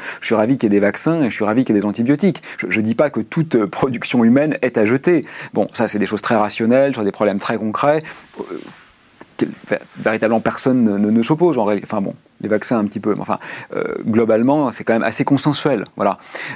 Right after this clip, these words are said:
Euh, là, quand on commence à jouer aux apprentis sorciers, eh bien, on va droit dans le mur. Quand on réintroduit des espèces à la main pour contrer telle autre espèce, ça marche jamais.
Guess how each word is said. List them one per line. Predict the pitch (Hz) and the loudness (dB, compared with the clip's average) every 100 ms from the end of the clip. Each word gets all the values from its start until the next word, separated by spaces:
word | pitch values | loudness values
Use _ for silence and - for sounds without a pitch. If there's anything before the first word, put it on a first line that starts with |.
| - | 0
Euh, | 120 | 0
là, | 107 170 175 | 4 2 0
quand | 123 117 120 | -4 -6 -4
on | |
commence | 131 160 156 | -2 -2 -2
à | 120 | -2
jouer | 123 | 0
aux | 110 | 0
apprentis | 107 107 - | 0 -4 -8
sorciers, | 101 98 - 139 147 | -6 -6 -4 -2 -2
eh | 85 | -2
bien, | 98 | -6
on | - | -4
va | 95 | -2
droit | 104 117 | 0 2
dans | 147 | 0
le | 175 | 0
mur. | 196 170 | 0 0
Quand | - 113 | 0 0
on | 117 | 4
réintroduit | 131 147 - 139 143 | 4 2 0 0 2
des | 127 117 | 2 2
espèces | 120 - 123 120 - | 2 0 0 0 0
à | 120 | 0
la | 123 | 2
main | 131 135 | 4 4
pour | 113 101 | 2 0
contrer | 120 117 117 | 0 0 2
telle | 110 | 2
autre | 101 107 117 | 0 -2 -4
espèce, | 117 156 143 | -2 -2 -2
ça | - | -2
marche | 98 98 123 | -2 -2 0
jamais. | 143 160 | 0 0